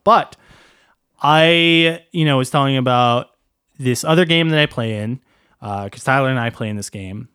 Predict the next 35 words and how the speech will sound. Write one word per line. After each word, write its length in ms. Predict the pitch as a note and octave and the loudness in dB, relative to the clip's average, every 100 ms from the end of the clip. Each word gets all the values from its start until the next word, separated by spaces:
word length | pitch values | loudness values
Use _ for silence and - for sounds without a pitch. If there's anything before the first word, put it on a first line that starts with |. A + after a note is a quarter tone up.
| _ - _ - | _ -20 _ -8
uh, 220 | A2+ G#2+ | -6 -6
but 120 | A2 | -8
there's 140 | G2+ | -10
a 80 | G#2+ | -10
separate 340 | - C4 B3+ E3 | -2 -2 -2 -4
game 180 | C#3 | -4
I 60 | A#2+ | -4
play 160 | B2+ A#2 | -6 -8
in 60 | |
with 120 | A2 | -10
my 100 | G3+ | -8
other 160 | D3+ A3+ | -2 -2
friends, 460 | A3+ A#3 A3+ A3+ - - _ _ _ - | 0 0 0 -4 -12 -20 _ _ _ -2
and 520 | C4 G3+ D3 F#3+ C4 _ _ _ _ _ _ _ _ - | 2 2 2 0 -4 _ _ _ _ _ _ _ _ -2
it 80 | F3 | 0
was 120 | E3+ | 2
such 140 | A#3 | 0
a 60 | A#3 | -2
great 340 | D3+ E3+ E3+ | 0 0 0
discussion, 540 | D#3 - D3+ D3+ A#2 G#2 - _ _ _ _ _ _ _ _ - | -4 -2 0 0 -4 -14 -20 _ _ _ _ _ _ _ _ -2
um, 420 | D3 C#3+ C3+ D3+ _ _ _ _ _ - | 0 2 0 -4 _ _ _ _ _ -8
that 560 | E3+ D3 D3 C#3+ C#3+ - | 0 2 4 2 -2 -6
I 140 | C#3 D3 | -2 -2
was 180 | C3+ | -2
like, 220 | C#3+ C#3 B2+ | 0 -2 0
"Man, 240 | D#3 A#2 | -2 -2
I 80 | A#2 | 0
really 200 | C#3+ C#3+ | 0 2
wanna 140 | D3 | 0
talk 220 | C#3+ C#3+ | 0 0
about 380 | C3+ C3+ B2+ B2 | 2 0 0 -2
what 420 | A2+ A2+ B2+ D#3 | -6 -2 -2 -2
my 140 | C3+ B2+ | -4 -8
plans 560 | - - C#3 D#3 D3 | -8 -4 -2 0 -2
are 420 | B2 G#2+ G#2 G#2+ | -2 -2 -2 -6